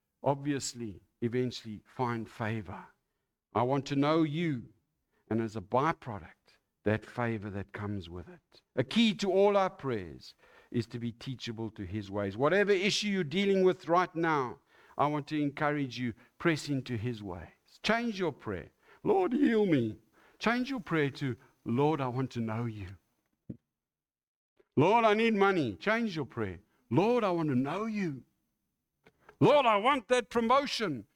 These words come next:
Change your prayer. "Lord, teach me your ways.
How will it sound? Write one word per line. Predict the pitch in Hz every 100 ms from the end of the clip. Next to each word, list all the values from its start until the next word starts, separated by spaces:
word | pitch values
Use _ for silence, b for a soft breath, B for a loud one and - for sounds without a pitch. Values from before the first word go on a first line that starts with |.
| _ -
Change | 214 233 196
your | 165 127
prayer. | - 113 90 80 _ _ _ _ 117
"Lord, | 120 170 190 185 -
teach | - 214 -
me | 190
your | 165 143
ways. | 147 160 156 123 98 _ - - -